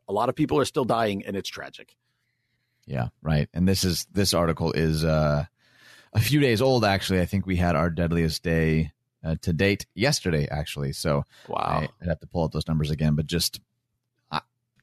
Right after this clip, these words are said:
Speaker 2: trying to do our part, I guess, to keep that out in front of people. I, I think it's easy to forget or to put on the back burner. I totally,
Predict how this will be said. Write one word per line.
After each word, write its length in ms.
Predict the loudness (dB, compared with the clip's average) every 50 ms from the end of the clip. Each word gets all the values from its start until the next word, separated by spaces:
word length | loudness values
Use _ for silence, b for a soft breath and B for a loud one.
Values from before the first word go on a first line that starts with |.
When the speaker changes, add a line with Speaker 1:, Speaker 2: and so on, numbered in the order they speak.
| _ _ _ _ _ -4
Speaker 2:
trying 260 | -2 0 2 2 2
to 60 | 2
do 140 | 4 4 2
our 100 | 2 2
part, 180 | 0 0 0 2
I 40 | 2
guess, 180 | 2 0 -2
to 60 | -4 -4
keep 180 | -4 -4 -2
that 140 | 0 0 2
out 120 | 2 0
in 80 | 0 0
front 160 | 0 0 0
of 60 | 0
people. 260 | 0 -2 -2 0 0 0
I, 80 | 0 -2 -2 -4
I 100 | -2 0
think 140 | 2 2 0
it's 140 | 0 -2 -2
easy 280 | -2 0 0 0 -2 -2 -2
to 300 | -2 0 2 2 0 0 -4 -10 -18 _
forget 360 | _ -6 -2 0 0 0 0 -2 -2
or 160 | -2 -2 -2
to 240 | -2 -2 -2 -2 -2
put 220 | -2 -2 0 2
on 60 | 2
the 60 | 2
back 240 | 2 2 2 0 0
burner. 380 | 0 2 2 4 4 4 2 b b b b b b -12
I 60 | -12
totally, 440 | -4 0 0 2 2 2 2 2 0